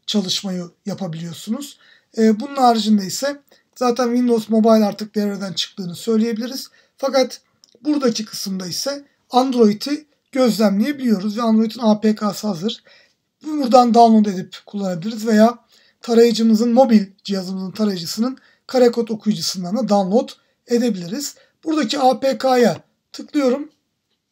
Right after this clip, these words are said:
ve bilgisayarıma A P K dosyası yerleşmiş oluyor. Şu anda download bölümünde A P K dosyam debug, yani aslında test amaçlı bir anlamda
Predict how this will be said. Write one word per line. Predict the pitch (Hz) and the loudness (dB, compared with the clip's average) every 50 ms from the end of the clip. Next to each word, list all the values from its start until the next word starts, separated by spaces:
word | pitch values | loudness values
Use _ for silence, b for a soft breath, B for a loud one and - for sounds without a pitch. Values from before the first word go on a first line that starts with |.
| _ _ _ - _ _ | _ _ _ -20 _ _
ve | 214 226 269 277 269 277 - _ _ _ _ _ _ _ | 8 8 8 8 8 2 -8 _ _ _ _ _ _ _
bilgisayarıma | 277 285 269 254 226 - - 226 196 185 175 190 214 262 285 285 - _ _ _ _ _ _ _ _ _ _ _ _ _ | -6 -4 -2 0 0 2 2 2 2 2 2 2 2 2 2 -4 -12 _ _ _ _ _ _ _ _ _ _ _ _ _
A | 247 247 254 247 | 4 6 6 6
P | - 233 208 208 | 6 4 2 2
K | - 196 185 175 175 | 0 -6 -6 -2 0
dosyası | 240 226 220 - 302 277 - - - 269 285 285 _ _ _ _ _ _ _ _ _ _ _ _ _ _ _ _ _ - _ _ - _ - | 0 0 0 0 -6 -6 -6 -6 -8 -8 -8 -10 _ _ _ _ _ _ _ _ _ _ _ _ _ _ _ _ _ -20 _ _ -20 _ -2
yerleşmiş | 233 254 240 214 190 185 170 - - 233 277 285 - - - - _ _ | 2 4 4 4 2 0 -6 -8 -8 -8 -8 -8 -8 -8 -10 -14 _ _
oluyor. | - 254 254 220 196 180 190 233 269 269 _ _ _ _ _ | -2 0 2 2 2 0 0 -2 -4 -4 _ _ _ _ _
Şu | - - 277 262 | -10 -4 -2 0
anda | 240 240 240 247 233 185 | 0 0 0 -2 0 4
download | 233 233 240 240 233 214 185 180 - - - _ _ _ _ _ _ _ _ _ _ _ _ _ _ _ | 4 6 6 6 4 2 0 0 -8 -16 -20 _ _ _ _ _ _ _ _ _ _ _ _ _ _ _
bölümünde | 208 233 233 214 190 170 170 170 170 220 247 269 262 _ _ _ _ _ _ _ _ - - _ | 2 6 6 6 4 4 -2 -2 2 2 2 2 -2 _ _ _ _ _ _ _ _ -20 -10 _
A | 233 240 226 226 | 0 0 0 4
P | 233 233 233 226 | 4 4 4 4
K | 233 247 233 196 | 2 -2 -2 -2
dosyam | 180 175 - - - 220 226 233 196 | -4 -10 -12 -8 -4 -2 -2 0 0
debug, | 220 233 208 202 175 - - - | 0 2 2 0 -2 -2 -8 -10
yani | 202 196 196 196 208 | -8 -6 -6 -4 -4
aslında | 202 190 - - - 208 202 214 214 - _ _ _ | -6 -6 -8 -6 -4 -2 -2 -2 -4 -6 _ _ _
test | - 226 233 220 220 - - | 0 2 2 2 0 -4 -6
amaçlı | 214 180 185 185 - - - 220 202 165 b b b b b b _ _ | -4 -4 -4 -4 -4 -4 -2 -2 -2 -2 b b b b b b _ _
bir | 220 214 | 0 2
anlamda | 202 185 180 175 170 170 165 165 160 190 220 233 - | 2 2 0 -4 -6 -6 -6 -6 -2 -2 -4 -4 -4